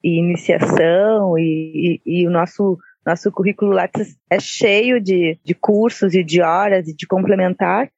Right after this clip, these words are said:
E, às vezes, é muito, muito frustrante quando tu percebe que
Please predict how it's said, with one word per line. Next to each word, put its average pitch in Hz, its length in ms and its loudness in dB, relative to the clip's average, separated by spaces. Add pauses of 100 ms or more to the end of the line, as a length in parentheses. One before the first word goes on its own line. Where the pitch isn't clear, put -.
(120)
E, 180 260 0
às 180 120 0
vezes, 190 260 -2
é 196 120 0
muito, 220 560 0
muito 208 280 -6
frustrante 196 560 -4
quando 190 220 -2
tu 185 120 -6
percebe 185 680 -2
que 185 400 -4